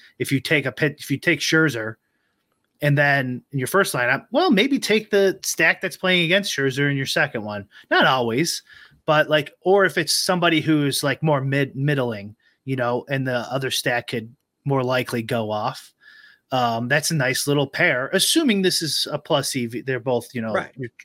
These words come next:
Speaker 1: plus
Speaker 2: But I
Speaker 1: E V
Speaker 2: thi-, but I
Speaker 1: lineup.
Speaker 2: think that the number one determination is instead, is how much are you playing? Like, how, like, like, there's a big difference between, uh, playing a five fifty-five. I'm play-, I,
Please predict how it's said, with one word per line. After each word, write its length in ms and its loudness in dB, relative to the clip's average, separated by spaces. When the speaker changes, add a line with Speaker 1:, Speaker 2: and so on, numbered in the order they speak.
Speaker 1:
plus 280 0
Speaker 2:
But 80 2
I 20 6
Speaker 1:
E 40 2
V 60 -2
Speaker 2:
thi-, 60 4
but 140 2
I 80 4
Speaker 1:
lineup. 60 -8
Speaker 2:
think 160 -10
that 180 0
the 80 -2
number 280 -2
one 160 0
determination 720 -2
is 200 -4
instead, 440 -4
is 240 -4
how 240 0
much 260 0
are 80 2
you 140 -4
playing? 640 -2
Like, 160 -2
how, 160 0
like, 340 -2
like, 280 -2
there's 160 0
a 60 2
big 300 -2
difference 440 0
between, 640 -4
uh, 180 -10
playing 580 0
a 60 -10
five 340 0
fifty-five. 800 0
I'm 100 -4
play-, 240 0
I, 300 2